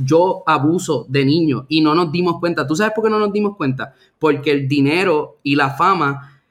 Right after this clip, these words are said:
embrutece a las personas, mano. Nosotros, eh, yo,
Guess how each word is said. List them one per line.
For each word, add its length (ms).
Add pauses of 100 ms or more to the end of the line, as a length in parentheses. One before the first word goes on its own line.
(240)
embrutece 680
a 40
las 120
personas, 600
mano. 220
Nosotros, 540 (160)
eh, 300
yo, 180